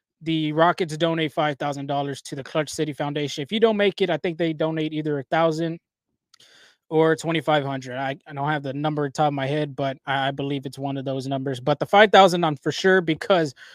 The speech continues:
Ryan Presley sinked that ball like nothing. There's been a bunch of Astros that have done it in the past. Uh, Bregman, Verlander, uh, I believe Biggio, not Biggio, um, Altuve has done it once, I wanna say, but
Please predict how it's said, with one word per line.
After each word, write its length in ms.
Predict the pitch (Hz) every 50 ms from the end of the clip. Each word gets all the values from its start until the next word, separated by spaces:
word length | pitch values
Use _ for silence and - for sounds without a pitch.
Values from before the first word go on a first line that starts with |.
| - _
Ryan 360 | - 151 170 185 190 185 175 151
Presley 460 | - 170 170 170 - - 151 160 160
sinked 340 | - - 165 165 160 - -
that 180 | 156 156 151
ball 220 | 135 147 147 151 147
like 260 | 143 139 139 135 123
nothing. 460 | 131 123 127 131 139 131 - 139 127 - _ _ _ _ _ _ _
There's 140 | - 143 147
been 160 | 151 165 165
a 80 | 165 160
bunch 200 | 151 175 170 165
of 80 | 165 156
Astros 280 | 160 165 - - 156 143
that 60 | 156
have 100 | 143 143
done 160 | 160 160 160
it 60 | 156
in 80 | 151 143
the 60 | 135
past. 500 | - - 175 156 156 151 139 - - - - - _ _ _ _
Uh, 140 | - 147 135
Bregman, 760 | 131 127 156 160 165 156 156 156 156 151 156 151 147 165 175
Verlander, 760 | 156 156 160 156 151 151 151 147 147 143 135 147 147 147 147 135 - _ _ _ _ _ _
uh, 220 | 151 135 135 135 135
I 60 | 143
believe 300 | 147 151 147 147 143 139
Biggio, 680 | 131 127 151 160 147 151 156 156 151 151 147 147 170 - -
not 160 | 160 156 139
Biggio, 400 | 135 139 131 135 131 135 139 147
um, 340 | 135 131 123 120 120 127 - _ _ _ _ _ _ _ _ _ _ _ _ _ _ _ _ _ _ _ -
Altuve 380 | 143 139 - 185 185 175 175 156
has 120 | 160 151
done 160 | 147 160 160
it 60 | 156
once, 340 | 156 147 151 156 156 151 -
I 40 | 160
wanna 180 | 151 156 156 151
say, 300 | - - 165 151 156 156
but 280 | 139 147 151 147 147